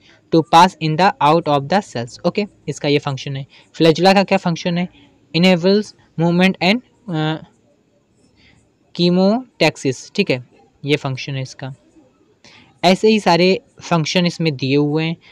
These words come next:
आप एक बार थोड़ा सा इसका स्क्रीनशॉट ले लीजिएगा, ठीक है। और या फिर मैं इसका हो सकेगा तो डिस-, डिस्क्रिप्शन बॉक्स में इसकी लिंक भी डाल दूंगा, वहाँ से भी आप देख सकते हो, ठीक है। या स्क्रीनशॉट इसका ले लीजिएगा वीडियो को, अ, रोक के, ठीक है। और इनके फंक्शन आप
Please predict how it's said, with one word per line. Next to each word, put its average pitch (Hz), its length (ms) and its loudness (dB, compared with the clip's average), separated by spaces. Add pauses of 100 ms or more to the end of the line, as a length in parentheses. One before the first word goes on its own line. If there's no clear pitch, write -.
(180)
आप 160 200 4
एक 170 120 2
बार 170 160 2
थोड़ा 165 180 0
सा 170 100 0
इसका - 220 -4 (120)
स्क्रीनशॉट 165 540 -2
ले 160 80 0
लीजिएगा, 165 520 -2 (420)
ठीक 208 120 2
है। 131 140 0 (360)
और 151 140 4
या 165 160 6
फिर 175 140 0
मैं 165 160 2
इसका 160 440 2
हो 156 240 0
सकेगा 165 380 0
तो 175 380 -2 (100)
डिस-, 151 400 -4
डिस्क्रिप्शन 156 640 -4
बॉक्स 151 240 -2
में 165 60 -4
इसकी 160 200 -6
लिंक 151 200 -6
भी 147 100 -4
डाल 127 200 -4
दूंगा, 160 220 -6
वहाँ 143 240 -6
से 160 100 -6
भी 147 100 -4
आप 147 100 -4
देख 139 180 -6
सकते - 280 -12
हो, 175 140 -6 (380)
ठीक - 100 -4
है। 175 60 2
या 185 160 6
स्क्रीनशॉट 180 440 -2
इसका 160 200 -2
ले 143 180 0
लीजिएगा 147 320 0
वीडियो 156 300 -2
को, 190 220 -2 (280)
अ, 151 100 0
रोक 170 220 2
के, 208 140 -4 (340)
ठीक 190 120 -4
है। 175 60 -2
और 160 160 0
इनके 170 360 -2
फंक्शन 170 420 -4
आप 170 120 2